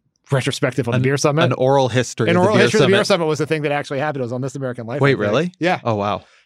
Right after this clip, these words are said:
Speaker 1: And as a, and it was viewed at this time as this moment in politics that, like, this was the premise of a lot of these stories, was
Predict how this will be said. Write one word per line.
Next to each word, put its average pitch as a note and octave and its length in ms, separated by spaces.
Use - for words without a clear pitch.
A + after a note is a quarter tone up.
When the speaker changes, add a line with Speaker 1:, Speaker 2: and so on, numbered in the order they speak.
Speaker 1:
And C#3+ 640
as D#3 160
a, D#3+ 220
and E3 100
it E3+ 80
was D#3+ 120
viewed A#3 180
at G3 80
this D3 140
time D#3 300
as C3+ 100
this C3+ 160
moment C3+ 420
in A#2 160
politics A#2+ 800
that, G2 520
like, C#3 160
this C#3 160
was C3+ 140
the B2+ 100
premise C3 400
of A2+ 80
a - 20
lot A2+ 100
of A2 60
these A2 140
stories, E3+ 480
was A#2+ 340